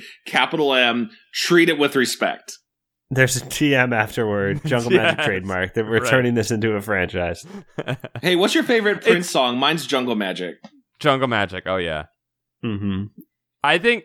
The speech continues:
Speaker 3: I think it could have just used a li-, I, it just seemed like something he was planning on finding and replacing at some point, and, uh, never did.
Speaker 2: Yeah, he was like, "Ah, that's easy enough for kids to
Speaker 1: <laughs>
Speaker 2: understand."
Speaker 1: I think
Speaker 3: Yeah,
Speaker 1: he, I
Speaker 3: yeah.
Speaker 1: think at one point he's like, "Well, I already have used Kali Ma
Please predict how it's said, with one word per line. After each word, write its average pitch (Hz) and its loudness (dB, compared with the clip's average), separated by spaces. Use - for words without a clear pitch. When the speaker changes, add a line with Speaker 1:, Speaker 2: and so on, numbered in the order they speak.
Speaker 3:
I 175 0
think 240 2
it 208 -2
could 233 4
have 180 -10
just 190 -6
used 160 0
a 151 0
li-, 156 -6
I, 175 0
it 180 -2
just 214 -10
seemed 190 -4
like 156 0
something 139 -6
he 135 -4
was 127 -4
planning 127 2
on 104 0
finding 113 2
and 98 -4
replacing 104 -4
at 123 -6
some 139 -2
point, 143 -2
and, 101 -2
uh, 90 0
never 90 -4
did. 78 -16
Speaker 2:
Yeah, 110 4
he 113 8
was 127 2
like, 165 2
"Ah, 233 6
that's 180 2
easy 120 2
enough 101 2
for 104 -2
kids 92 -4
to 92 -2
Speaker 1:
<laughs> 90 2
Speaker 2:
understand." 117 -2
Speaker 1:
I - 4
think 135 0
Speaker 3:
Yeah, - 2
Speaker 1:
he, 107 -2
I 180 0
Speaker 3:
yeah. 196 2
Speaker 1:
think 208 0
at 214 0
one 202 0
point 202 0
he's 175 -2
like, 170 -2
"Well, 165 2
I 165 4
already 214 2
have 185 0
used 180 -2
Kali 160 4
Ma 135 4